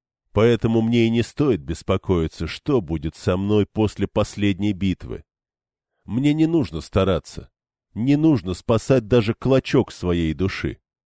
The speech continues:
Я знаю, что должен умереть. Те, кто хочет, чтобы я был мягче, был готов идти на уступки, это те, кто не может принять то, что со мной должно случиться. Он снова посмотрел на Мин.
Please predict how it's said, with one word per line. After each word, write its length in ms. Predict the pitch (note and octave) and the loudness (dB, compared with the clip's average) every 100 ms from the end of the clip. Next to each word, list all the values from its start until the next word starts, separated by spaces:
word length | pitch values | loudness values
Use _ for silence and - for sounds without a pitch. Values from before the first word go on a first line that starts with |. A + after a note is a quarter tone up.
| _ _ _ _ _ | _ _ _ _ _
Я 220 | G2+ B2+ | 0 2
знаю, 400 | G#2+ A2+ C3+ D#2 | 2 0 0 0
что 220 | C#2 - D#2+ | -4 -4 -2
должен 480 | D#2+ D#2 C#2 D2+ | -2 -4 -4 -6
умереть. 560 | D#2 F2 E2+ C#2 - - _ _ _ _ _ _ _ _ _ _ | -4 -2 -2 -4 -8 -18 _ _ _ _ _ _ _ _ _ _
Те, 200 | A2+ G#2+ | 0 0
кто 220 | - A2 | 2 -2
хочет, 380 | - B2 A2+ F#2+ | 2 0 0 -6
чтобы 360 | - G#2 F#2+ G#2 | -4 0 2 2
я 180 | G#2+ | 2
был 220 | G2 G#2 G2+ | 2 0 2
мягче, 600 | G#2+ B2 - - B1+ - _ _ _ _ | 0 0 -4 -10 -12 -12 _ _ _ _
был 300 | E2 G2 A#2+ | -2 2 2
готов 380 | G#2+ A2+ A#2+ A2 | 2 4 4 4
идти 240 | A#2 - | 2 2
на 120 | A2+ A#2 | 2 0
уступки, 680 | A2 - C#3+ - - - - _ _ _ _ | -2 -2 -2 -2 -8 -10 -14 _ _ _ _
это 260 | A2+ C3 D3 | 0 2 2
те, 200 | - D3 | 4 0
кто 200 | - D3 | 2 0
не 140 | D3 | 2
может 420 | D#3 D#3+ A#2 F#2 - | 2 4 2 2 -2
принять 420 | A2 A2+ A2+ G#2+ - | 0 2 2 0 2
то, 160 | C3+ | 2
что 180 | B2 - | 2 -2
со 200 | A2+ A#2+ | -2 0
мной 240 | A#2+ B2 A2+ | 2 2 2
должно 420 | A#2 A2 G2 A2 | 0 0 -2 -4
случиться. 760 | - A#2 - F#2 D2 - - - _ _ _ _ _ _ _ _ _ _ | -4 -6 -6 -8 -8 -10 -16 -16 _ _ _ _ _ _ _ _ _ _
Он 160 | F#2 F2+ | -6 -6
снова 340 | - G2+ F#2+ | -2 0 2
посмотрел 580 | F#2 - F#2+ F2+ F2+ F#2 | -2 -6 -4 -2 -2 0
на 140 | F2+ | 0
Мин. 360 | F#2 E2 C2 | -2 -2 -6